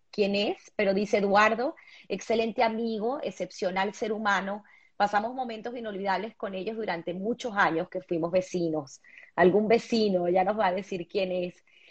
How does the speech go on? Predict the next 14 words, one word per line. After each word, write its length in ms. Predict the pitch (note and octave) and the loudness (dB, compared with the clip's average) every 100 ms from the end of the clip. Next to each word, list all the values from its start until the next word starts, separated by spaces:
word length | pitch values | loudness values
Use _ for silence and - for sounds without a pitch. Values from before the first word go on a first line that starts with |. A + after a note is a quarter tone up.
| - _ | -20 _
Vuelve, 520 | F3 G3+ G#3 G#3+ A#3 | -2 2 4 6 4
oh, 320 | A#3+ A3+ G#3+ - | 4 2 0 -2
eh, 240 | G3 F#3+ | -4 -4
Miri 440 | F#3+ A3 C4 C4+ C#4 | -4 -4 -2 -4 -4
cincuenta 560 | - A3 G#3 G3+ F#3+ | -6 -8 -4 -4 -2
y 120 | F3 F#3 | -4 -4
seis, 580 | - A3+ D#4 F4+ - _ - | -2 -2 -2 -6 -14 _ 0
"Edward, 580 | A3 B3 C4 C#4+ E4+ - | 4 4 2 -6 -6 -8
eres 240 | - A3+ B3 | -8 -8 -6
lo 120 | A3+ | -8
máximo, 560 | G#3 G3+ - - D3 D3 | -8 -8 -10 -12 -10 -12
extraordinario 800 | - - F#3+ D#3 G3 G3+ G#3+ A#3 | -10 -4 -2 -2 -2 0 2 0
ser 200 | A#3 A3 | -2 -2
humano 440 | A3 G#3+ A3+ A#3 | 0 0 -2 -6